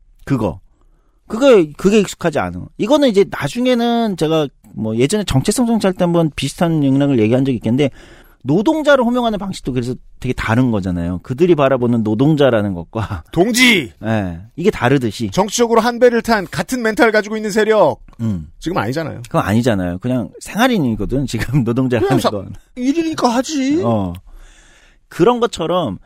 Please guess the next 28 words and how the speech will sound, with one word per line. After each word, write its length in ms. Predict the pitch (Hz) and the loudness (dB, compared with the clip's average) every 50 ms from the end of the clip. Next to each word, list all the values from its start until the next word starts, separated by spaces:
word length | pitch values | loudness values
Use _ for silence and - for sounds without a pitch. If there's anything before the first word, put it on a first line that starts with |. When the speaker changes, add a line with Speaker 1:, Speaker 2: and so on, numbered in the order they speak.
| _ _ _ | _ _ _
Speaker 1:
어, 120 | - 110 107 | -10 -10 -10
그런 320 | - - 151 180 240 262 | -4 2 4 4 4 4
것처럼 540 | 240 233 - - 170 147 147 160 147 107 98 | 2 -2 -4 -2 -2 0 2 2 0 0 -2
청년, 360 | - - - 254 277 302 302 - | -4 -4 -2 0 2 2 2 0
당신은 420 | - - 123 131 160 208 202 196 | 2 0 0 0 0 -2 -4 -4
청년이라는 520 | 180 - - 269 330 330 302 311 294 262 226 | -4 -4 -4 -2 0 0 2 2 2 4 4
단어를 260 | 214 196 196 202 190 | 2 2 2 0 -2
정치적으로 500 | - - 131 - - - 185 175 185 165 | -2 -2 -4 -2 -2 -2 0 0 2 0
어떻게 380 | 110 107 - - 240 - - 233 | 0 -2 -4 -6 -6 -6 -6 -4
호명해야 400 | - 262 240 247 247 233 226 214 | 0 2 2 2 2 2 2 2
될지 240 | 190 185 - - 160 | 0 0 -2 -2 -2
모르니까 680 | 110 107 127 151 180 160 131 - - - 185 247 330 - _ _ _ _ _ _ _ - | 0 2 4 4 4 4 2 0 0 0 2 2 0 -2 _ _ _ _ _ _ _ -6
그렇게 400 | - 160 180 - 226 175 151 127 | -4 -4 2 4 6 6 6 4
이제 280 | 107 107 107 113 107 | 2 0 -4 -4 -2
욕을 360 | 110 120 139 160 180 185 165 156 | 0 2 2 4 6 4 4 4
하든지 460 | 185 196 202 175 120 95 85 80 - _ _ _ _ _ _ _ _ - _ | 0 -2 -2 -4 -4 -6 -10 -12 -14 _ _ _ _ _ _ _ _ -20 _
아니면 540 | - - 139 165 190 220 269 196 311 233 180 - 127 | -4 -2 0 2 2 2 0 0 -2 -8 -14 -16 -16
이상해. 520 | 120 135 147 190 208 196 170 127 90 87 98 _ _ _ _ _ _ _ _ _ - | -10 -2 0 2 4 4 2 0 -2 -6 -12 _ _ _ _ _ _ _ _ _ -20
Speaker 2:
음. 200 | 107 92 85 82 | -20 -20 -20 -12
Speaker 1:
그러니까 160 | - - 165 | -6 -6 -4
처음에는 540 | - - 139 - 339 339 349 339 302 262 196 | -4 -4 -2 0 2 2 4 4 4 4 2
늘 140 | 151 143 139 | 2 0 0
해석이 320 | 127 131 123 - 151 135 131 | -2 -2 0 0 2 2 2
어려운 340 | 113 117 120 123 117 107 92 | 2 2 2 2 0 0 -4
거예요. 160 | 82 76 - 107 - | -6 -8 -10 -12 -12
해석이 280 | 113 113 - 127 113 101 | -10 -6 -6 -4 -4 -4
어려운 300 | 92 107 117 110 104 92 | -2 -2 -2 -2 -2 -4
거죠. 200 | 82 80 - | -8 -10 -12